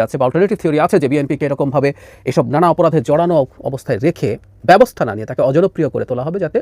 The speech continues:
অন্য দলগুলো নির্বাচনে সুবিধা পায়। খুবই লজিক্যাল শোনায় না, কারণ না হলে ইন্টারিম সরকার কেন এগুলোর বিরুদ্ধে ব্যবস্থা নেবে না? তাকে আমরা পুষিত এসবের বিরুদ্ধে ব্যবস্থা নেওয়ার জন্য। আমরা দেখতাম যে বিএনপির লোকজনকে যদি চাঁদাবাজির অভিযোগে ধরপাকড় করার পর বিএনপির পক্ষ থেকে কোনো নেগেটিভ অ্যাটিটিউড দেখানো হচ্ছে, we are there, আমরা এটা নিয়ে কথা বলতাম,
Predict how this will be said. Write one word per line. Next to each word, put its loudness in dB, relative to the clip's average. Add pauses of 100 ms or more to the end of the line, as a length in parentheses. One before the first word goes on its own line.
অন্য 0 (100)
দলগুলো -4
নির্বাচনে -6
সুবিধা -6
পায়। -4 (440)
খুবই 6
লজিক্যাল 6
শোনায় -2
না, -6
কারণ 2
না 0
হলে 6 (400)
ইন্টারিম 4
সরকার 4 (160)
কেন 6 (240)
এগুলোর 4
বিরুদ্ধে -2
ব্যবস্থা -4
নেবে -4
না? -10 (340)
তাকে -8
আমরা 0
পুষিত 2
এসবের -4
বিরুদ্ধে -8
ব্যবস্থা -8
নেওয়ার -16
জন্য। -16 (160)
আমরা -6
দেখতাম 4 (220)
যে -6
বিএনপির -2
লোকজনকে -4
যদি -4
চাঁদাবাজির 0
অভিযোগে 0 (340)
ধরপাকড় 2
করার 2
পর 8 (440)
বিএনপির 2
পক্ষ -10
থেকে -4
কোনো -4 (100)
নেগেটিভ 2
অ্যাটিটিউড -4
দেখানো -6
হচ্ছে, -8 (180)
we -2
are -6
there, -4 (100)
আমরা -8
এটা -10
নিয়ে -8
কথা -8
বলতাম, -10